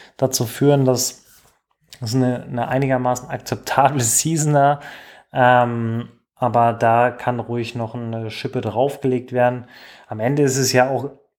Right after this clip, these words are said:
sag ich mal, egal, ob man eine Waffe, die jetzt im Battle Pass man kosten-, in Anführungszeichen kostenlos bekommt, ähm, dass die dann, äh, vielleicht auch gar nicht zum Meta-Bereich gehört. Darum geht's gar nicht. Es geht einfach nur darum,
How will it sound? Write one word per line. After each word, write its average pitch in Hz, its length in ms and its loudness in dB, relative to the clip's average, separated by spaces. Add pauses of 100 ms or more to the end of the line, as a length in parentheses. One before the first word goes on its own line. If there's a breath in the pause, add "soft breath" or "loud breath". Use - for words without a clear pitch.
(240)
sag 123 180 -2
ich 113 60 -6
mal, 120 360 -4 (140)
egal, 127 600 4
ob 127 420 -4
man 120 280 -4
eine 110 180 -4
Waffe, 127 360 2
die 117 140 -6
jetzt 117 260 -2
im 120 100 -4
Battle 131 240 -2
Pass 127 220 -6
man 120 140 -2
kosten-, 135 520 -4 (160)
in 107 100 -6
Anführungszeichen 123 520 -4
kostenlos 123 460 -4
bekommt, 127 380 -2 (600 loud breath)
ähm, 120 420 4 (420)
dass 127 360 -2
die 131 200 0
dann, 120 480 4
äh, 120 220 -6
vielleicht 127 260 -2
auch 117 80 -2
gar 120 140 2
nicht 127 160 -2
zum 113 160 0
Meta-Bereich 113 600 2
gehört. 107 260 -4
Darum 113 180 -2
geht's 117 260 -2
gar 110 180 0
nicht. 107 100 -4
Es 95 120 -10
geht 117 140 -8
einfach 117 260 -6
nur 113 120 -4
darum, 113 440 -2